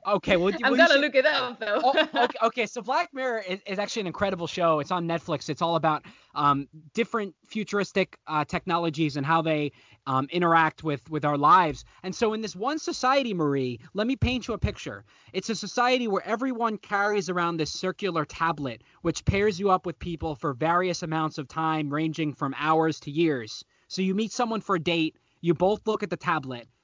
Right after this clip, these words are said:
Speaker 1: and it tells you how long the encounter should last. Maybe it's two hours, maybe it's four years.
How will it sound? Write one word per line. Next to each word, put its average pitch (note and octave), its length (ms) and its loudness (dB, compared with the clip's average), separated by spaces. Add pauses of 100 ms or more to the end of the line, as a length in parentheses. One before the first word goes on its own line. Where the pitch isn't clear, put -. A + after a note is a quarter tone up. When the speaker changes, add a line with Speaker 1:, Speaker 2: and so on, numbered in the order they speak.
(140)
Speaker 1:
and E3 120 -2
it D3+ 60 -2
tells F#3+ 280 2
you F3+ 100 0
how F#3+ 240 2
long G3 360 2
the E3 140 -2
encounter D#3 460 -2
should C3 260 -8
last. A2+ 440 -8
Maybe C#3 220 -4
it's C3 140 -10
two G#3+ 160 0
hours, D#3+ 420 4 (220)
maybe D3 220 -2
it's C3 100 -6
four D#3+ 260 -2
years. C3 500 -4